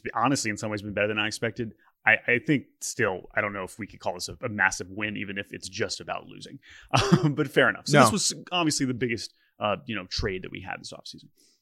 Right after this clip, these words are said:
Speaker 2: In my opinion, the massive losses are the massive win.
Speaker 1: Fair
Speaker 2: Open
Speaker 1: enough.
Speaker 2: up your third eye. Let's go
Speaker 1: Fair
Speaker 2: through
Speaker 1: enough.
Speaker 2: some of the big wins from the free agent perspective. I think we can make these kinda quick hitters. Xander Bogaerts, without him, the Padres would be in crisis mode.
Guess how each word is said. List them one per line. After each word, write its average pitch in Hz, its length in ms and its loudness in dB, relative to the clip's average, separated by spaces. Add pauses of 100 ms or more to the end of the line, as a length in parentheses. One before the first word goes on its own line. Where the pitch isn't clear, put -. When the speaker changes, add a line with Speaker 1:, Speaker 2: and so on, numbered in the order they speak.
(240)
Speaker 2:
In 160 80 4
my 180 120 10
opinion, 180 340 4
the 143 60 6
massive 139 400 4
losses 120 360 4
are 123 260 4
the 113 100 0
massive 104 400 -4
win. 98 280 -6 (320)
Speaker 1:
Fair 139 100 4
Speaker 2:
Open 131 80 6
Speaker 1:
enough. 120 100 4
Speaker 2:
up 101 40 -12
your 110 80 -4
third 107 240 -4
eye. 104 180 0 (240)
Let's 196 180 8
go 233 120 12
Speaker 1:
Fair 226 80 8
Speaker 2:
through 220 80 2
Speaker 1:
enough. 196 100 2
Speaker 2:
some 170 320 6
of 131 140 2
the 131 100 2
big 143 280 4
wins 131 400 0
from 117 340 2
the 107 160 -4
free 123 280 -4
agent 113 240 0
perspective. 127 460 4
I 120 60 -2
think 135 160 0
we 131 80 0
can 123 120 -2
make 120 200 2
these 127 160 -4
kinda 127 180 2
quick - 240 -2
hitters. 127 380 4 (440)
Xander 175 300 8
Bogaerts, 143 520 6 (300)
without 160 340 10
him, 165 360 2 (340)
the 139 220 8
Padres 131 800 4
would 135 200 4
be 123 220 4
in 113 80 0
crisis 104 420 0
mode. 87 220 -4